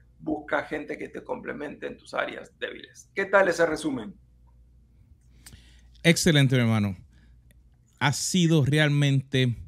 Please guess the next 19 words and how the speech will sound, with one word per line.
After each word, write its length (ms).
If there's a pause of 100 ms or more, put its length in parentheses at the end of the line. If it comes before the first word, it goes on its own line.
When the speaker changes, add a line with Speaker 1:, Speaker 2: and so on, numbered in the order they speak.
(600)
Speaker 2:
para 180
nosotros 520
que 440 (220)
trabajamos 720
esto, 520 (580)
el 140
refuerzo 760
para 140
seguir 360
implementándolo. 680
Para 340
ti 160
que 100
lo 60
estás 220
viendo 440
por 220
primera 320
vez, 320